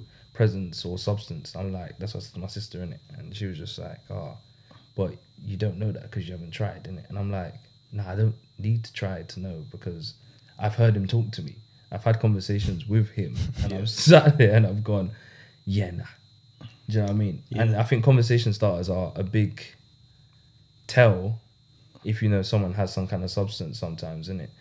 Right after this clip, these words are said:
Speaker 2: Mm.
Speaker 1: 'Cause if the first thing you do when you see me, like, is talk crap most of the time, I'm like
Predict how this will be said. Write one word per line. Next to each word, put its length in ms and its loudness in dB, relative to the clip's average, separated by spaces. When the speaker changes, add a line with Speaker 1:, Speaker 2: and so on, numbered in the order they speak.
Speaker 2:
Mm. 160 -6
Speaker 1:
'Cause 140 -2
if 120 2
the 100 -2
first 300 2
thing 160 4
you 80 2
do 140 2
when 100 0
you 80 -4
see 220 -4
me, 200 -10
like, 500 -12
is 220 -14
talk 320 -6
crap 320 -8
most 260 -8
of 60 -14
the 60 -12
time, 360 -8
I'm 220 -10
like 280 -12